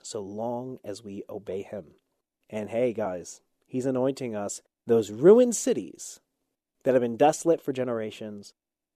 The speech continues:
we're gonna be able to take part in rebuilding them. And I'm very excited to see spiritual revival come to this nation in a way it's never come before.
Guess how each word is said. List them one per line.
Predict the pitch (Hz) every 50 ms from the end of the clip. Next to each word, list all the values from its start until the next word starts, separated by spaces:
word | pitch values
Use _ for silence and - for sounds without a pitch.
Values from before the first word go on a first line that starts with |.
| _ _
we're | - 123 131
gonna | 151 151 139
be | 135 131
able | 127 117 117
to | 110 104
take | - 117 107 - -
part | 107 107 104 - -
in | 107 104 98
rebuilding | 98 95 95 95 92 90 92 92 90 87
them. | 82 80 - -
And | - 95
I'm | 92 92 92 90
very | 90 101 110 113 117 120 123 - -
excited | - - - - - - 110 113 117 113 110 - -
to | 107
see | - - - - - 113 107 101 95 87 - - _ _ _ _ _ _ _ _ _ _ _ _ _ _ _ _ _ _ _ _
spiritual | - - - - - - 175 175 185 190 180 - 175 160 151
revival | 139 131 113 110 104 95 92 87 90 85 - - - _ _ _ _ _ _
come | - - 123 117 113
to | - 117
this | 107 107 - -
nation | - 95 90 85 - - 87 85 85 87 _ _ _ _ _ _ _ _ _ _ _ _ _ _ _ -
in | 127 120
a | 110
way | 110 113 107
it's | 104 - - 104
never | 98 95 107 104 95 - _ _ _ _ _ _ _ _ _
come | - 123 117 113
before. | 117 113 - 123 135 147 - -